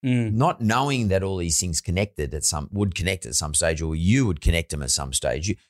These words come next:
Speaker 2: they're all out here. They're randomized. Over
Speaker 1: Yeah.
Speaker 2: here, there's Spiro, there's blah, there's this, that, and the other. There's a ten,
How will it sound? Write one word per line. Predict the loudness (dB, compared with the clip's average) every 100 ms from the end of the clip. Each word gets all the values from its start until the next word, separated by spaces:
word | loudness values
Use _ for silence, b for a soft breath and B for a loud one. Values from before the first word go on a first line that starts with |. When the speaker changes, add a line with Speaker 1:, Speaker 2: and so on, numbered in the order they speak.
| -2
Speaker 2:
they're | 2 4
all | 4
out | 4
here. | 4 4
They're | 4
randomized. | 2 2 2 0 0 -2 -4 _ _ _ 0
Over | 4
Speaker 1:
Yeah. | 4 4
Speaker 2:
here, | 4 2 2 -2 b -6
there's | -2 0
Spiro, | 2 4 6 6 6
there's | 4 4 2 -2 -8 _ -2
blah, | 2 4 4 2
there's | 2 0 0
this, | 0 2
that, | 2 2
and |
the | 2
other. | 0
There's | 0 -2
a | -6 _ _ -6
ten, | -6